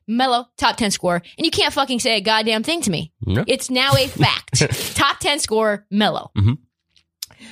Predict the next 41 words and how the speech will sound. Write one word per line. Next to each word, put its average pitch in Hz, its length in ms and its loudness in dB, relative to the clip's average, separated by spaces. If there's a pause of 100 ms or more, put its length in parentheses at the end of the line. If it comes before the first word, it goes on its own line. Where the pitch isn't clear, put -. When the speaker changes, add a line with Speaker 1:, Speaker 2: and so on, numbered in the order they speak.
(160)
Speaker 1:
When 254 200 0
asked 277 240 2
what 294 140 -10
this 262 200 0
meant 269 300 0
to 269 120 0
him, 208 220 2
Melo 226 300 2
said, 185 340 0
"Top 277 240 0
ten 277 180 0
in 240 120 0
anything 262 400 0
of 214 80 0
all 233 160 2
time 214 380 0 (300)
is 202 200 0
a 180 100 4
special 233 560 0
moment. 175 580 0 (360)
I 185 80 2
do 190 180 0
not 190 400 2
want 190 140 0
to 175 40 -4
take 185 280 -2
this 170 160 0
moment 165 480 2
for - 120 -6
granted. 190 540 -2 (220)
I 170 100 2
do 170 220 -2
not 160 280 2
want 196 160 0
to 175 60 0
downplay 175 560 0
it. - 100 -4
I'm 165 180 0
excited 160 460 0
about 165 300 0
it. 262 140 -4